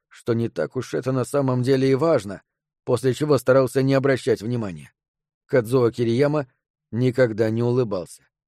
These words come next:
Следующая мысль Мицуру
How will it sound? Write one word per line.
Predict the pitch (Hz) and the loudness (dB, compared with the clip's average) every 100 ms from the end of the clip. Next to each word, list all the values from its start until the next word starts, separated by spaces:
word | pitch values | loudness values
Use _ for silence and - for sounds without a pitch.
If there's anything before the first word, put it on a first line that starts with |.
| _ _ _ _ _ _ _ | _ _ _ _ _ _ _
Следующая | - 123 139 131 127 - 127 | -8 2 2 4 2 2 0
мысль | 127 139 127 123 | 2 0 0 0
Мицуру | 123 - 160 135 | -2 0 0 0